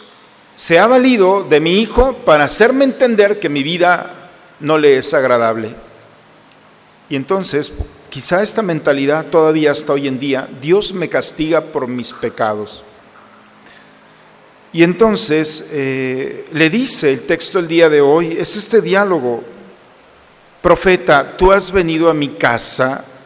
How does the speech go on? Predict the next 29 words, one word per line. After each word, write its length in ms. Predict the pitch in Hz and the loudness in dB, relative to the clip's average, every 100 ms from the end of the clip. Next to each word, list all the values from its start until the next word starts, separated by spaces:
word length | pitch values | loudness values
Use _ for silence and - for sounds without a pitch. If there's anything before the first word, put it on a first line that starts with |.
| - _ _ - | -20 _ _ -4
no 240 | 160 165 | 0 2
como 220 | 185 190 | 2 0
una 160 | 190 185 | 2 2
bendición. 720 | 175 160 151 151 - 196 185 104 - - - - - - - | 2 0 -2 -4 -4 -4 -4 -6 -14 -20 -20 -20 -20 -20 -4
Has 180 | 165 196 | 0 2
entrado 420 | 220 220 202 214 | 2 4 6 8
en 60 | 214 | 6
mi 80 | 196 | 4
casa 340 | 196 180 214 | 2 4 4
para 280 | 214 185 170 | 4 4 4
que 140 | 202 160 | 2 0
Dios 520 | 175 190 226 240 233 | 2 4 6 4 2
me 160 | 226 | 2
diga 640 | 196 202 180 190 214 - - - - - | 2 2 4 4 4 -2 -10 -16 -20 -6
lo 180 | 165 160 | 0 2
que 100 | 160 | 2
merezco". 720 | 147 147 160 - - 120 127 - - - - _ - _ _ | 2 4 2 0 -2 -4 -4 -10 -20 -20 -20 _ -20 _ _
Y 80 | 151 | -4
entonces 500 | 151 151 165 156 139 | -2 -2 -2 -2 0
ella 220 | 160 170 | 2 4
busca 380 | 165 226 - 196 | 4 2 0 0
la 100 | 165 | 0
resignación, 840 | 160 - 156 139 143 - 165 165 143 | -2 -2 -4 -4 -4 -2 -2 -2 -2
no 260 | 165 185 247 | -2 0 2
la 160 | 240 | 2
va 100 | 170 | 2
a 40 | 180 | 2
encontrar 640 | 196 202 175 156 185 254 | 0 0 -2 0 0 0
culpándose, 840 | 214 151 - 143 135 120 - 120 | -2 -4 0 0 0 -4 -6 -8